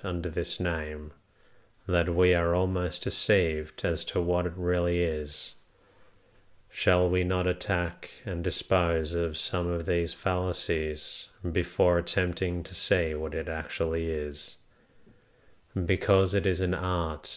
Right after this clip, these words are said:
to decorate, we are apt to think that anything attached or hung on to another thing is decoration, therefore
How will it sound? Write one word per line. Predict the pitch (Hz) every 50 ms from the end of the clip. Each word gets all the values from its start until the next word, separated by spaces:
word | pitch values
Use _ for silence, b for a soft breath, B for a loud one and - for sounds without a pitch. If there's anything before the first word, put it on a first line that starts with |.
| -
to | - - 85
decorate, | 76 - 92 87 85 - - 90 80 78 78 76 76 73 - - - - - - b b b b b b b b b - -
we | 82 87 87 87
are | 85 82 82 82
apt | 85 85 87 87 - - - - - -
to | - 95
think | - - - - 98 90 82 78 73 78 - - - - - - 101
that | 85 85 85 85 78
anything | 85 87 92 92 92 - - 98 87
attached | 87 87 - - - 90 90 90 - - - - - - -
or | 90 90 90 87
hung | - - 87 87 87 87 87
on | 87 85 82 78 76 76 76 76
to | - - 92 85 82
another | 82 80 80 80 80 76
thing | - - - 90 80 78 78 76 76 73 73 b b b b b b b b b b b b b _ -
is | 101 90 87 85
decoration, | - 104 92 85 - 104 104 95 92 92 90 - - - - 78 78 76 76 76 - b b b b b b b b b b b b -
therefore | 98 92 95 92 - - - - 101 85 78 76 76 76 76 73